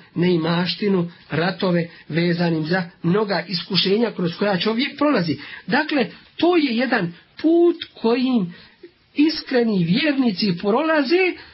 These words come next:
na svome putu do, do dženneta, do zadovoljstva uzvišenog Allaha dželle šanu.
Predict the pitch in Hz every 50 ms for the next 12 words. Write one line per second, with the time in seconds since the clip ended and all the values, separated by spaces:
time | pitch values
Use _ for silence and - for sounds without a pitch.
0 | - _ _ _ _ - - 202 254 247 - - 262 262 277 269 247 226 190 175
1 | 175 - 285 311 330 349 349 - 311 262 202 165 208 269 302 285 - - - -
2 | - - 165 180 180 170 202 240 247 240 240 220 - 185 170 180 175 175 180 170
3 | 165 170 185 208 208 208 - 214 180 - 202 190 170 175 165 170 - 190 160 147
4 | - 147 165 175 185 190 180 160 165 165 151 143 143 185 170 143 143